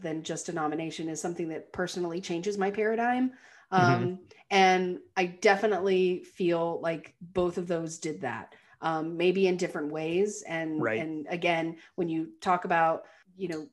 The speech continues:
Speaker 1: current events and things that are currently happening in the world, I, I think I still feel stronger for the trial of the Chicago Seven, 'cause I
Speaker 2: They're
Speaker 1: think it's a, it's a very important film.
Speaker 2: They're very different. Very
Speaker 1: Yeah.
Speaker 2: different.
Speaker 1: Yeah.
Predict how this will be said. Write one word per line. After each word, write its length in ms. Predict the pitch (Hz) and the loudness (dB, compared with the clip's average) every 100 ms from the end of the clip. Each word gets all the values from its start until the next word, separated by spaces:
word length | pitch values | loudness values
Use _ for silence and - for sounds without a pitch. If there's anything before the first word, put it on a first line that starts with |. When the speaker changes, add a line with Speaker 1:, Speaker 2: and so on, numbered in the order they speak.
| - | -6
Speaker 1:
current 260 | 185 175 | -2 0
events 380 | 175 170 165 160 | 2 2 0 -4
and 100 | 170 | -6
things 220 | 175 165 | -4 -4
that 100 | 170 | -4
are 60 | 147 | -6
currently 380 | 147 170 143 165 | -4 -4 -4 -4
happening 520 | 165 151 175 160 151 | -4 -4 -4 -4 -4
in 140 | 160 | -6
the 80 | 160 | -6
world, 460 | 147 151 151 156 147 - | -2 0 0 -2 -6 -8
I, 180 | 170 - | -8 -8
I 60 | 165 | -6
think 260 | - 170 | -4 0
I 200 | 170 160 | -2 -4
still 340 | - - 170 170 | -8 -4 -2 -2
feel 300 | - 175 160 | -2 -4 -4
stronger 520 | - 156 151 151 147 | -4 -2 -2 -2 -2
for 460 | 147 170 156 156 165 | -4 -4 -2 -2 -4
the 100 | 175 | -2
trial 280 | 185 196 208 | 0 2 0
of 60 | |
the 60 | 214 | -2
Chicago 380 | 226 233 226 226 | -4 -4 -2 -2
Seven, 360 | 233 233 247 | -2 -2 -2
'cause 420 | 240 - - - 165 | -6 -14 -20 -8 2
I 40 | |
Speaker 2:
They're 260 | 135 127 127 | 4 4 4
Speaker 1:
think 140 | 104 | -2
it's 180 | - 139 | -6 -6
a, 60 | |
it's 100 | 175 | -6
a 20 | 180 | 0
very 280 | 185 185 | 2 4
important 600 | 180 160 - - 165 165 151 | 2 -2 -10 -8 -6 -6 -8
film. 500 | 165 160 190 247 254 _ _ - | -6 -4 -2 -4 -6 _ _ 0
Speaker 2:
They're 200 | 131 123 | 2 2
very 460 | 110 139 214 208 | 2 0 0 -2
different. 500 | 120 131 127 110 - - _ _ | 0 0 0 -6 -12 -20 _ _
Very 300 | 113 120 135 | -6 4 6
Speaker 1:
Yeah. 240 | 170 165 160 151 | 6 4 0 -4
Speaker 2:
different. 100 | - - _ _ _ - | -10 -20 _ _ _ -6
Speaker 1:
Yeah. 460 | 170 147 143 151 | -2 -2 -2 -6